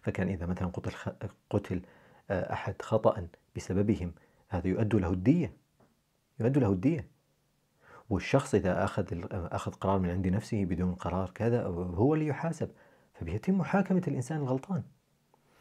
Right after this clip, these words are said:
وأنا أظن أن كثير من الأخطاء التي حصلت، طبعًا لا أبرئ أنا أي طرف،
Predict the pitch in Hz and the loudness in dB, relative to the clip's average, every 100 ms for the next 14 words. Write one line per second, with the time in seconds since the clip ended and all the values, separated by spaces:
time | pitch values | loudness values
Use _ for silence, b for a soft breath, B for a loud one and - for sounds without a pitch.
0 | B - 185 220 175 175 135 120 117 170 | B 10 12 10 6 4 2 2 2 4
1 | 185 147 - - 127 113 113 - - 127 | 4 2 0 0 2 2 2 0 0 0
2 | 180 - _ - 87 85 101 170 170 175 | -2 -6 _ -4 -2 4 8 10 12 10
3 | 113 92 95 90 117 110 110 98 - | 8 4 0 0 0 2 2 2 0